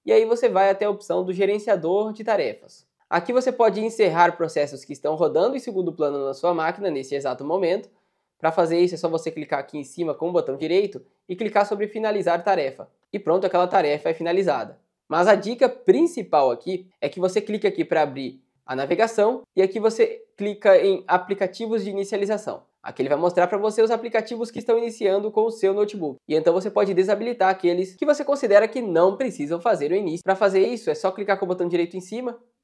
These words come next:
e clicar em desabilitar. Faça isso com todos os aplicativos que você considera que não precisam inicializar com a sua máquina. E a nossa dica de número seis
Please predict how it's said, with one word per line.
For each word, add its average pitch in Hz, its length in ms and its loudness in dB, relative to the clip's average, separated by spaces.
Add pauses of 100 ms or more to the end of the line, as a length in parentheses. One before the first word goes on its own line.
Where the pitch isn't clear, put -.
(160)
e 202 80 -8
clicar 208 360 0
em 196 100 2
desabilitar. 175 960 2 (180)
Faça 175 300 0
isso 220 200 -2
com 220 200 -2
todos 233 540 6
os 202 120 -2
aplicativos 180 720 0
que 220 100 -10
você 240 240 -2
considera 226 540 -2
que 226 100 -12
não 180 280 -2
precisam 185 420 -4
inicializar 185 540 -4
com 170 80 -12
a - 20 -16
sua 196 140 -4
máquina. 160 420 -8
E 147 80 0
a 160 60 4
nossa 233 320 4
dica 226 340 2
de 175 140 0
número 247 320 2
seis 196 500 -2